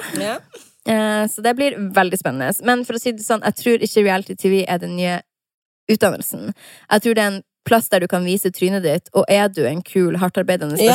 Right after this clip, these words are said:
Speaker 1: så
Speaker 2: person.
Speaker 1: kan du på en måte få plass et
Speaker 2: En,
Speaker 1: sted,
Speaker 2: ja.
Speaker 1: hvis du skjønner.
Speaker 2: Men jeg og du var nylig, vi skal ikke nevne navn, vi var nylig på en T V-produksjon, jeg og du,
Speaker 1: Ja.
Speaker 2: der en av de andre programlederne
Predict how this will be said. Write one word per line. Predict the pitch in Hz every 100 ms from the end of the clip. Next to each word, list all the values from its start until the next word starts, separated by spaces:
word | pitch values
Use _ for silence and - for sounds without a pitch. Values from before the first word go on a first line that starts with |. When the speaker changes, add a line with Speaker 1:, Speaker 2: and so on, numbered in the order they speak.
| 269
Speaker 1:
så | 185
Speaker 2:
person. | 165 175
Speaker 1:
kan | 202 160
du | 143
på | 180 202
en |
måte | 156 147
få | 151 165 151 _
plass | - 170 139 - - - - -
et | 170
Speaker 2:
En, | 175
Speaker 1:
sted, | 165 180
Speaker 2:
ja. | 180 165 165
Speaker 1:
hvis | 175
du | -
skjønner. | 175 160 -
Speaker 2:
Men | 226 185
jeg | 240
og | 220
du | 208 220
var | 196
nylig, | 190 185 196 190
vi | 170
skal | -
ikke | 185 220
nevne | 247 254
navn, | 208 226 262 -
vi | 202
var | 202
nylig | 190 190 202
på | 214
en | 226
T | 220
V-produksjon, | 202 208 214 226 226
jeg | 202
og | 208
du, | 190 190 214
Speaker 1:
Ja. | - 139 -
Speaker 2:
der | 190
en | 196 196
av | 180
de | 185
andre | 175 180 190
programlederne | 196 185 165 170 185 190 202